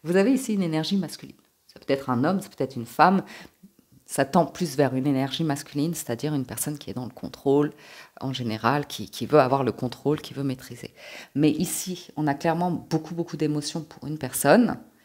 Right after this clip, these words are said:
mais on ne le dit pas, on est stressé, on veut pas que le, le dévoiler, on veut pas que les autres le sachent ou comme ça, parce que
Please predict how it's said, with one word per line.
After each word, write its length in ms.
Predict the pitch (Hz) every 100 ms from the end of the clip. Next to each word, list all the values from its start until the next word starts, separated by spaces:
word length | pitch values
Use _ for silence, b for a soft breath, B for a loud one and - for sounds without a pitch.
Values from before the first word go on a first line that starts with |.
| b b b -
mais 280 | 143 190 -
on 80 | 151
ne 120 | 160
le 80 | 160
dit 140 | 151
pas, 360 | - 143 143 -
on 140 | 147
est 80 | 143
stressé, 600 | 139 - 139 135 - 190
on 80 | 165
veut 140 | 131
pas 160 | - 175
que 320 | 175 160 160 B B B
le, 260 | 147 139 139
le 160 | 143
dévoiler, 480 | 135 147 147 143 147
on 80 | 180
veut 100 | 135
pas 160 | - 175
que 120 | 160
les 240 | 135 135
autres 160 | 156 143
le 80 | 135
sachent 560 | - - - 170 -
ou 20 |
comme 220 | 139 120 117
ça, 160 | 170
parce 500 | 180 - 180 - -
que 340 | - 151 160